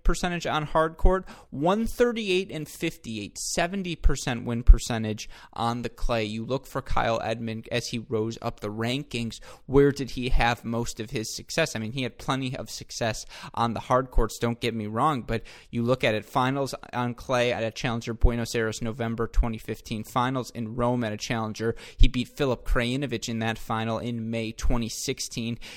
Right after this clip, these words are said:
He's a guy who's had plenty of success in his career on the clay. Give me Edmund in this one over Cecchinato, who, yeah, made a semifinals of the French Open years ago, but is one of the most inconsistent players on tour. I think Kyle Edmund's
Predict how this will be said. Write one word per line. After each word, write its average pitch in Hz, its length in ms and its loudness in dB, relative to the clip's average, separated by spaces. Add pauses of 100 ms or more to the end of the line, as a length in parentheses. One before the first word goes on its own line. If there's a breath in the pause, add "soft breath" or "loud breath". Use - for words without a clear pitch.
He's 269 200 0
a - 20 -6
guy 294 120 4
who's 254 100 6
had 226 180 4
plenty 147 460 6
of 135 140 2
success - 500 -2
in 123 140 -4
his 117 280 0
career 117 520 -2 (100)
on 123 240 -2
the 127 80 -4
clay. 117 540 0 (280 loud breath)
Give 254 140 6
me 349 180 2
Edmund 220 300 2
in 185 60 -2
this 180 180 -4
one 156 80 -4
over 135 180 -2
Cecchinato, 135 640 0
who, 185 100 -4
yeah, 202 360 0 (260 loud breath)
made 170 220 0
a - 20 -2
semifinals 160 720 0
of 139 100 -6
the 135 60 -10
French 135 320 -4
Open 127 320 -2
years 123 280 -4
ago, 113 200 -6
but 123 160 -2
is 120 120 0
one 170 140 0
of 131 80 -4
the 156 120 -4
most 147 260 -4
inconsistent 127 760 -4
players 117 300 -4
on 110 180 -6
tour. 120 320 -2
I 170 140 2
think 185 180 -2
Kyle 143 280 8
Edmund's 120 360 0